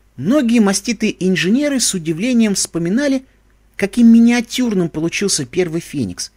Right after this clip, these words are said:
пытавшийся доставить в космос прилетевший оттуда камень. Первая поделка Везергласс оказалась некачественной по многим направлениям: расчетам, материалам, топливу, конфигурации. Поэтому летела недолго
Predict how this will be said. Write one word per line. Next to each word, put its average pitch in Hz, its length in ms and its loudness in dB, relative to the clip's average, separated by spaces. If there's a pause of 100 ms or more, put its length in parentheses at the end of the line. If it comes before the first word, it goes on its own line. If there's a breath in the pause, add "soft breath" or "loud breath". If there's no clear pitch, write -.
(480)
пытавшийся - 480 -4
доставить 147 380 -4
в - 60 -20
космос 247 440 -2 (300 soft breath)
прилетевший 175 640 -2
оттуда 127 360 -6
камень. 101 320 -10 (800)
Первая 294 340 6
поделка 233 560 2
Везергласс 262 680 0
оказалась 208 560 0
некачественной 175 720 -4
по 139 140 -4
многим 202 320 0
направлениям: 196 560 -6 (520)
расчетам, 190 560 0
материалам, 156 680 0
топливу, 175 420 0
конфигурации. 165 800 -2 (680)
Поэтому 269 340 0
летела 226 320 2
недолго 262 540 0